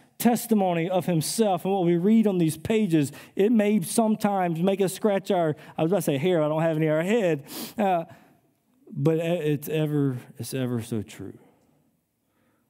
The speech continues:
My lack of an ability to understand doesn't mean it's not true. My, my, uh, inability to connect all the dots doesn't mean it's not true.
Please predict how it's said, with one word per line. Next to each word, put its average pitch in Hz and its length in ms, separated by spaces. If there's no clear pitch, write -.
My 127 200
lack 135 480
of 127 120
an 113 300
ability 131 460
to 127 100
understand 123 680
doesn't 135 340
mean 120 240
it's 101 140
not 120 380
true. - 260
My, 135 320
my, 135 260
uh, 151 360
inability 147 720
to 131 160
connect 143 460
all 139 100
the 123 100
dots 123 440
doesn't 135 280
mean 135 180
it's 110 120
not 131 260
true. 113 440